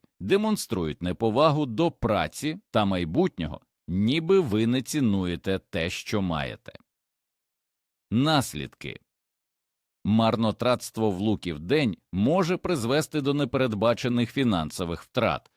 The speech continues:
порожнього гаманця і тривалої нестачі грошей у найближчому майбутньому. Сімки,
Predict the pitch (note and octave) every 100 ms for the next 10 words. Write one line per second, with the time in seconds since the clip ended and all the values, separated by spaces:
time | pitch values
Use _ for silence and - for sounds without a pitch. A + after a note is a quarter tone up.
0 | _ _ A#2+ B2 D3 D3 C3+ C#3 B2 A#2+
1 | G#2+ G#2+ G2 D#2+ - E2+ C2 - _ B2
2 | A2+ - G#2 F#2 A#2 C#3+ C#3+ C3+ B2+ B2
3 | - A2+ G#2 - F#2+ F2 - E2+ F#2+ C#3
4 | D#3 - E2 C2+ - _ _ - D3+ C#3+
5 | B2 F2+ E2+ G2+ G2+ - G#2+ G2 G2 F#2
6 | F2 D2 E2+ D#2+ - C#2+ C2 A1+ - _
7 | _ _ _ _ _ _ _ _ _ _
8 | _ _ _ _ - - F#2+ B2 D3+ C#3
9 | D3 C#3+ C#3